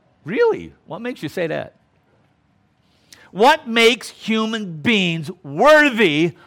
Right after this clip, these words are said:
of God's grace? Nothing. Okay? Now, we, I understand we're made in his image. I understand that. Okay? But it's, grace, by its definition,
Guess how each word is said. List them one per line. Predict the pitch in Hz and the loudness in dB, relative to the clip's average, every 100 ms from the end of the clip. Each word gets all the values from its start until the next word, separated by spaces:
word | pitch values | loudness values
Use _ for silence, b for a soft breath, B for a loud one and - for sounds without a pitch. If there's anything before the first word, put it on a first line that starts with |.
| b | b
of | 190 160 | 0 2
God's | 139 156 151 | 2 2 2
grace? | 127 135 85 - _ _ _ _ _ _ _ _ _ _ _ _ _ _ _ _ 160 _ _ 151 151 147 _ _ _ 855 _ _ _ 640 1077 784 740 719 679 _ _ _ _ _ _ _ | -2 -4 -4 -10 _ _ _ _ _ _ _ _ _ _ _ _ _ _ _ _ _ _ _ _ _ _ _ _ _ _ _ _ _ _ _ _ _ _ _ _ _ _ _ _ _ _
Nothing. | - 294 - 320 180 90 87 _ _ _ _ _ _ _ _ _ _ _ _ _ _ _ _ _ _ _ - | 0 2 2 0 -2 -4 -20 _ _ _ _ _ _ _ _ _ _ _ _ _ _ _ _ _ _ _ -4
Okay? | 175 208 330 - b b | 0 2 0 -6 b b
Now, | 254 262 | 2 4
we, | 262 | 4
I | 262 311 | 4 4
understand | 294 214 202 180 | 2 0 -2 -2
we're | 196 | -2
made | 180 170 165 | 0 0 2
in | 160 | -2
his | 143 135 | -4 -6
image. | 139 160 175 | -6 -8 -4
I | |
understand | 170 143 117 120 110 | -4 -4 -8 -8 -8
that. | 101 101 131 _ _ _ _ _ - | -8 -8 -10 _ _ _ _ _ -4
Okay? | 135 135 175 160 b b b | 0 2 0 -4 b b b
But | 185 214 | 0 2
it's, | 247 202 - b | 2 0 -6 b
grace, | 139 220 302 - | 0 2 2 0
by | 247 226 | 0 2
its | 220 302 - - 143 | 2 -2 -8 -12 0
definition, | 240 247 220 247 320 - 139 101 127 | 2 2 0 2 0 -2 -8 -10 -18